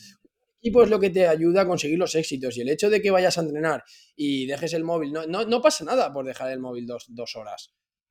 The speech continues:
Al fin y al cabo, eh, eh, pues, eh, dejas el móvil dos horas y cuentas, pues, anécdotas con tus compañeros, pues, habláis de cómo puedes hacerle un mejor pase, cómo crees, eh, que en qué le puedes, eh, servir mejor el balón para centrar, qué,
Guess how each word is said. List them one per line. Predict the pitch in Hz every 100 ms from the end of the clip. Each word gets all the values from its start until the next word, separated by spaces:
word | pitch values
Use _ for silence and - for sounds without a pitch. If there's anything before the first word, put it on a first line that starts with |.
| _
Al |
fin | 120
y | 127
al | 139
cabo, | 151 190 214
eh, | 160 139 135 135 127
eh, | 123
pues, | 123 113 - _ _ - - -
eh, | 139 131
dejas | 135 135 151
el |
móvil | 160 165 170
dos | 165
horas | 202 254 247
y | 185 156 147 139
cuentas, | 160 170 180
pues, | 147
anécdotas | 143 147 156 147 135
con | 143
tus | 135 -
compañeros, | 127 107 156 240 220 214
pues, | 175 147
habláis | 143 170 151
de | 156 139
cómo | - 185 160
puedes | 156 147 135
hacerle | 139 143 135
un | 131
mejor | 123 127 120
pase, | 214 214 196 196 185 - -
cómo | 202 185 165
crees, | 170 170 156 -
eh, | 165 156
que | 147
en | 143
qué | 147
le | 143
puedes, | 139 143 139 135 127
eh, | 147 143
servir | 135 135 139
mejor | 139 123 135
el | 131
balón | 123 117 135 131 131
para | 127
centrar, | 117 117 131 190 190 190
qué, | - 170